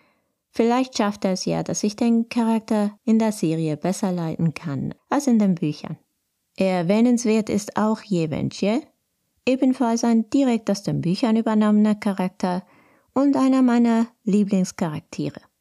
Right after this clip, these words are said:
auch wenn sie eigentlich zu den Bösen gehört. Für mich war es aber immer nachvollziehbar, weshalb sie etwas getan hat.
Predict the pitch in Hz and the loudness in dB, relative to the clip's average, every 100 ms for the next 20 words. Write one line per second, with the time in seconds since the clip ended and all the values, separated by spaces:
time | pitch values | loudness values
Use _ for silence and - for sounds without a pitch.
0 | _ _ _ 370 - 302 320 302 - 254 | _ _ _ -10 -2 -2 0 -2 0 0
1 | 262 262 254 240 233 233 233 - - 277 | 2 2 2 0 2 0 -2 -8 -4 0
2 | 247 185 156 147 151 139 147 - - - | 0 2 -2 -2 -2 -2 -6 -8 -12 -18
3 | _ _ _ _ _ - 240 254 269 - | _ _ _ _ _ -2 2 2 0 0
4 | 247 240 226 214 208 220 254 247 208 202 | -2 0 -2 -2 -2 2 2 4 2 0
5 | 202 196 190 - 165 156 156 147 151 - | -2 -4 -4 -4 -4 -4 -4 -6 -10 -6
6 | 185 196 - - - - - - 156 - | -4 -4 -6 -6 -6 -10 -14 -12 -12 -8
7 | 151 151 170 - | -8 -8 -10 -16